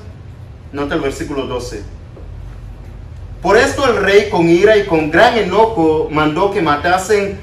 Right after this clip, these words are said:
a todos los sabios de Babilonia". Todos.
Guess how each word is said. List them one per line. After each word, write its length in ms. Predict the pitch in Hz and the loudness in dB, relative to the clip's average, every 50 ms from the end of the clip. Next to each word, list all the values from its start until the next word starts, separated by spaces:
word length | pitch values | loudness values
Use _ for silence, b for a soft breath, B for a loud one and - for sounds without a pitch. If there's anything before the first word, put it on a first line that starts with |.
| - - | -8 -2
a 240 | 139 147 - - - | 0 0 0 0 0
todos 600 | 202 196 208 214 214 220 214 214 - - - - | 4 4 6 6 6 6 4 4 0 -4 -4 -2
los 240 | 147 151 143 - | 0 0 0 0
sabios 500 | - 165 156 156 156 165 175 175 165 - | 2 2 4 4 2 2 0 0 0 0
de 80 | 147 139 | -2 -2
Babilonia". 580 | 131 127 123 - 123 123 127 123 120 110 98 90 - - - - - - - - - - - - - - - - - - - - | 0 -2 -2 -2 -4 -6 -6 -6 -6 -8 -8 -10 -14 -16 -18 -18 -18 -18 -16 -18 -18 -18 -18 -18 -18 -18 -18 -16 -16 -16 -12 -6
Todos. 640 | - - - - 90 - - - - - - - | -6 -4 -4 -4 -6 -8 -10 -10 -10 -12 -14 -16